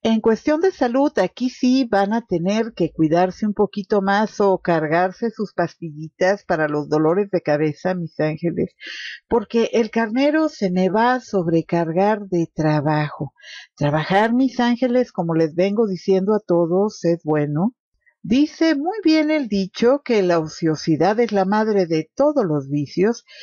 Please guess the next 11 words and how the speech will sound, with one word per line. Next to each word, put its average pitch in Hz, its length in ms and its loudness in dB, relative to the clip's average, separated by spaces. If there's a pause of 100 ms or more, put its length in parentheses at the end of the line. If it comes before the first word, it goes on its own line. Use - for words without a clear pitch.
(140)
pero 151 240 -2
también 175 460 2
es 240 200 0
muy 247 480 2
cierto, 196 640 0
mis 175 300 -4
ángeles, 180 640 0
que 151 80 -4
en 147 120 -2
esta 214 440 2
vida 170 460 -2